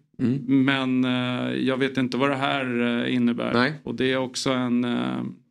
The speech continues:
Speaker 2: en ganska skön känsla i kroppen att, att leva med.
Speaker 1: Mm. Hur mycket stryk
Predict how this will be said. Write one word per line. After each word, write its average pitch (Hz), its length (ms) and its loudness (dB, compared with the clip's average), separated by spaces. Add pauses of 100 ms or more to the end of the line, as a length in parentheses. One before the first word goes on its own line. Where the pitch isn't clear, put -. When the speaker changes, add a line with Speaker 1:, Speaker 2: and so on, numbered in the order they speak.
(140)
Speaker 2:
en 131 80 0
ganska 127 260 -2
skön 123 540 -2
känsla - 480 -4
i 123 40 -4
kroppen - 640 -6
att, 120 380 -2
att 120 80 0
leva 127 240 2
med. 123 220 0 (200)
Speaker 1:
Mm. 123 160 0 (720)
Hur 156 100 4
mycket 156 480 2
stryk 196 840 0